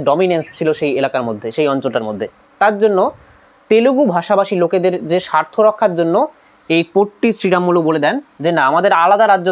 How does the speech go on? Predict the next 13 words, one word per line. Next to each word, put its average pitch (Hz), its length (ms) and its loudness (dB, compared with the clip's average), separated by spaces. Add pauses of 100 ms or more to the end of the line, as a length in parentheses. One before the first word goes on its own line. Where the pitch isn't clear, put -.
দরকার, 123 240 -2 (100)
আমাদেরকে 170 320 -2 (320)
ভাগ 151 120 0 (120)
করে 202 180 2
আলাদা 165 200 2
একটা 175 180 -2
রাজ্য 180 240 0
করে 151 140 0
দাও, 107 120 -2 (360)
তাহলে 202 220 0
সেইখানে 196 340 0
তারা 180 180 4 (800)
তাদের 165 180 0